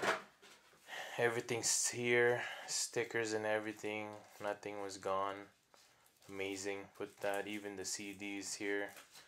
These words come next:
which I don't really need. I think I'm just gonna search it up on the internet. But there you go, user guide and all that stuff.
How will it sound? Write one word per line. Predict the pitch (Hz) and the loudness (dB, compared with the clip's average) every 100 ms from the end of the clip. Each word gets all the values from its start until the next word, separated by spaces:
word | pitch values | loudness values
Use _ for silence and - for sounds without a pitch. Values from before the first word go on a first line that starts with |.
| - - - _ | -20 -20 -20 _
which | 127 180 | 6 10
I | |
don't | 190 160 123 | 12 12 8
really | 120 113 | 2 0
need. | 113 113 | 0 2
I | 107 | 2
think | 104 110 | 2 0
I'm | 104 | 0
just | 98 - | -2 -4
gonna | 101 98 95 90 - - - _ _ - | -4 -2 -2 -4 -10 -20 -20 _ _ -20
search | - - 104 - | -12 -6 -4 -2
it | 101 | 0
up | 98 - | -2 -2
on | 95 | -8
the | 95 | -8
internet. | 95 95 98 95 92 - - - - - - _ - | -8 -10 -6 -4 -6 -10 -20 -20 -20 -20 -20 _ -8
But | 98 95 - | -2 -2 0
there | 101 98 | 0 0
you | 95 | 0
go, | 98 95 | 2 2
user | 98 98 95 98 92 | 2 -2 -4 -4 0
guide | 95 92 | 2 2
and | 95 | 2
all | 90 90 | -2 -2
that | 90 | -2
stuff. | - - 95 90 - | -4 -4 -6 -6 -10